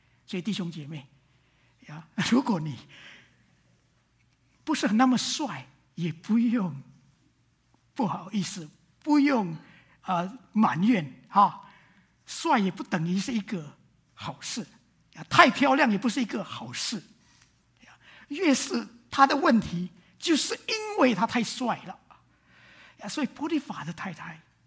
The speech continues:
怎么样？每天看着约瑟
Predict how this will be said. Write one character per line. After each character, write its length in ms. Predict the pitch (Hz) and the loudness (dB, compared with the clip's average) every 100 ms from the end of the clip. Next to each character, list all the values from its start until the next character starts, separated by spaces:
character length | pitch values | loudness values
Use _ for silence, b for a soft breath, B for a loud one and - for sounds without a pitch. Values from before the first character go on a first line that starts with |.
| _ _ | _ _
怎 140 | - | -12
么 80 | 170 | -6
样？ 180 | 190 170 _ _ _ _ _ - - | -6 -8 _ _ _ _ _ -10 -2
每 280 | 208 190 | 0 0
天 600 | 208 - 285 285 277 - - _ | -2 0 2 2 0 -6 -16 _
看 340 | - - 277 240 | -6 0 4 4
着 80 | 185 | 4
约 240 | 180 190 | -2 -2
瑟 180 | 165 165 | -4 -10